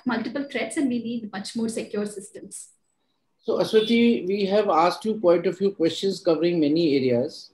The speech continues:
Speaker 1: Yes, sir.
Speaker 2: If we are, if you think that we have missed out, uh,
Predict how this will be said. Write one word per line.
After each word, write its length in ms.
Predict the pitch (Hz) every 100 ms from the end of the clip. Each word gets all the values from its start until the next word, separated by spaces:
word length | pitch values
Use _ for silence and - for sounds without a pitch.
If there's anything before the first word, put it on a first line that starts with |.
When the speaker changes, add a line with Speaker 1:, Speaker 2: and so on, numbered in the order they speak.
| _
Speaker 1:
Yes, 200 | 269 254
sir. 80 | 175
Speaker 2:
If 180 | 208 -
we 120 | 214
are, 360 | 196 196 196 - _ _ -
if 140 | 151
you 180 | 202 202
think 220 | 202 208
that 220 | 202 190 165
we 260 | 190 190
have 200 | 180 170
missed 300 | 160 170 160
out, 260 | 180 185 180
uh, 280 | 175 170